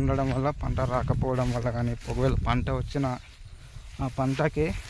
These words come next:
సరిపడినంత రేటు ఉండకపోవడం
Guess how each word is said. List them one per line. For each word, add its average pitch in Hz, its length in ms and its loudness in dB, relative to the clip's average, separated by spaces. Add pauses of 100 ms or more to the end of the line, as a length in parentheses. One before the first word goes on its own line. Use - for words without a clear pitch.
(1120)
సరిపడినంత 143 720 2 (120)
రేటు 143 360 0
ఉండకపోవడం 135 560 2